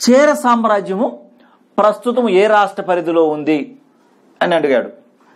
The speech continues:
కేరళ. ఇక చోళ, పాండ్య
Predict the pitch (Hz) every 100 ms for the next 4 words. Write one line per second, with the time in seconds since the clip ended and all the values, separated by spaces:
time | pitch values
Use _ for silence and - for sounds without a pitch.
0 | _ - 170 165 120 - _ _ _ _
1 | _ _ _ _ _ _ - - _ _
2 | _ _ - - - - - - - -
3 | 247 240 - 220 233 240 240 240 - -
4 | - 202 208